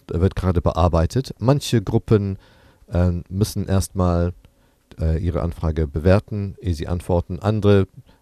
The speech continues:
äh, da sind sie sofort dabei. Aber sie haben sof-, sofort sowieso die Möglichkeit, sich die Diskussionen anzuschauen, die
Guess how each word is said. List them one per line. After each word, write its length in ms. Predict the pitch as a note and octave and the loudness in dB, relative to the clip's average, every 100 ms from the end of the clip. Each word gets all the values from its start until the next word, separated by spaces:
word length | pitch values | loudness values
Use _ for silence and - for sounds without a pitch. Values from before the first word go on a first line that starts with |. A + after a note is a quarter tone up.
| - | -4
äh, 200 | E2 E2 | -2 2
da 160 | F2+ | 2
sind 160 | F2 F2+ | 0 -4
sie 120 | F2 | -4
sofort 360 | E2 - E2 - | -4 -2 -2 -2
dabei. 420 | D2+ D2 C#2 D2 - _ - - - | -2 0 -2 -6 -12 _ -20 -20 -6
Aber 200 | - G#2+ | 0 2
sie 200 | G#2 G#2+ | 2 2
haben 200 | B2+ B2 | 2 0
sof-, 360 | G#2+ G#2+ - - _ | -2 -8 -8 -20 _
sofort 440 | - G2+ - D3+ - | -4 -4 0 0 0
sowieso 440 | A#2 G#2+ G#2 D#3+ | 0 0 2 0
die 140 | C3+ | 0
Möglichkeit, 760 | E2+ D#2+ D#2+ - - D#2 - - | 0 -2 -4 -4 -2 -2 -2 -14
sich 220 | - G#2+ - | -4 -4 -4
die 120 | F#2 | -8
Diskussionen 680 | F#2 - G2+ - G2+ F#2+ F2 | -12 -6 -4 2 2 2 0
anzuschauen, 680 | G2+ G#2 - - D2+ D#2 D2+ | -2 -2 -8 -4 -4 -2 -4
die 240 | D#2 D#2 | -4 -4